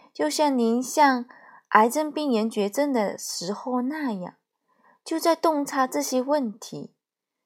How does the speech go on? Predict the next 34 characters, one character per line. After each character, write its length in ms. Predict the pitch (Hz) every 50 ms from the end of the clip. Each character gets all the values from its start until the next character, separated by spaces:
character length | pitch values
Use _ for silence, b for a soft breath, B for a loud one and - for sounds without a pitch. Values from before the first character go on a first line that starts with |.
| _ _
是 200 | - - - 359
这 240 | - - 370 359 339
些 240 | 311 - 285 277 269
终 260 | 277 - 302 320 320
将 200 | 311 339 320 311
一 180 | 330 349 349
死 380 | 302 - - - - - - -
的 160 | - - 190
思 320 | 208 - - - - - 226
考， 420 | - - - - - - - _ _ _ b b b b b b b b
以 160 | 202 214 214
及 500 | 208 - - 220 214 220 226 240 254 b b b b b b b b b b b _ _ _ _
因 220 | - 294 349 359
思 280 | 349 - - 349 339 339
考 340 | - - 262 214 175 - -
而 120 | - 208
带 280 | 220 - - 311 302 277
来 200 | 247 214 185 196
的 140 | 196 233 220
人 300 | 196 180 160 160 180 202
生 280 | 202 - - 262 262
选 360 | 262 254 - 214 175 160 156 151
择， 320 | - 180 165 165 170 - -
让 320 | - 269 262 247 233 214
您 280 | 190 170 160 165 175 202
的 120 | 226 220
人 300 | 190 175 160 151 151 170
生 300 | - - - 226 220 220
无 240 | - - 160 170 196
悔 240 | - - - 208 170
吗？ 300 | - - 190 202 233 - _ _ _ _ _ _ _ _ _ _ _ _ _ _ _ _ _ _ _ _ _ _ _ _ _ _ _ _ _ _ _ _ _ _ _ _ _ _ _ _ _ _ _
欧 220 | - 254 269 277 269
文 300 | 240 196 170 170 180 185
亚 160 | 185 170